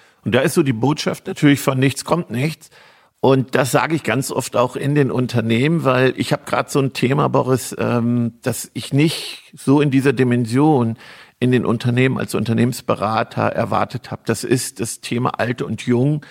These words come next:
Und insbesondere, wenn's um Veränderung geht, um I-T-Systeme, um organisatorische Veränderungen,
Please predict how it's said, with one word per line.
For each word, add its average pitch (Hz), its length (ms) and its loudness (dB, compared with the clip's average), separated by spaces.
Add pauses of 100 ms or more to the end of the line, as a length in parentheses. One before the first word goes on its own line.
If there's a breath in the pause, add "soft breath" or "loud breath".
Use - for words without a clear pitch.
(480 loud breath)
Und 120 280 -4
insbesondere, 131 720 2
wenn's 123 300 0
um 120 180 -2
Veränderung 131 680 0
geht, 95 340 -4
um 113 720 -2 (100)
I-T-Systeme, 113 1500 -2
um 127 220 0
organisatorische 120 1040 0
Veränderungen, 110 1120 0